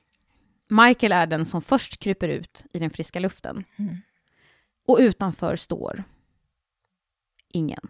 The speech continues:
Speaker 2: Åh, Sofia.
Speaker 1: <laughs>
Speaker 2: Åh.
Speaker 1: Det är helt tomt.
Speaker 2: Ja.
Speaker 1: Helt folktomt.
Speaker 2: Ja.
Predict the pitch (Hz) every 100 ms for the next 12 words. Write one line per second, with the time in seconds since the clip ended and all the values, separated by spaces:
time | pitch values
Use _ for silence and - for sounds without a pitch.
0 | _ 240 170 - - - _ _ _ _
1 | _ - - - - 190 185 180 185 185
2 | 180 - - - - - 254 269 269 247
3 | - _ _ _ _ _ _ _ _ _
4 | - - - 320 285 208 180 285 285 -
5 | - 240 226 214 - - 453 392 - 196
6 | - - - 220 208